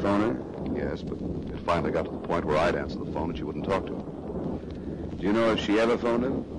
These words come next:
Speaker 2: I don't think she did. I don't know why she should. What are you driving at?
Speaker 1: I want to find out if Snyder could have discovered that Kent was out riding that afternoon.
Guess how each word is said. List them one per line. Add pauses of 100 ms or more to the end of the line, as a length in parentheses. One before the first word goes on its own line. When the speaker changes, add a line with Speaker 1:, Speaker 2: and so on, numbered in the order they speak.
(300)
Speaker 2:
I
don't
think
she
did.
I
don't
know
why
she
should.
What
are
you
driving
at?
Speaker 1:
I
want
to
find
out
if
Snyder
could
have
discovered
that
Kent
was
out
riding
that
afternoon.